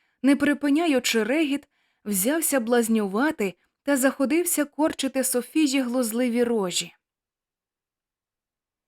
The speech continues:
"Гей ти, цапе рогатий!"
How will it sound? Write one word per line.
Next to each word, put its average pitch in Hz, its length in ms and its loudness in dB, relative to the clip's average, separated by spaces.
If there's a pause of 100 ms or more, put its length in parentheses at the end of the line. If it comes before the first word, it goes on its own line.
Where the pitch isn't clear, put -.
(500)
"Гей 233 420 4
ти, 247 440 0 (320)
цапе 269 480 2
рогатий!" 226 600 0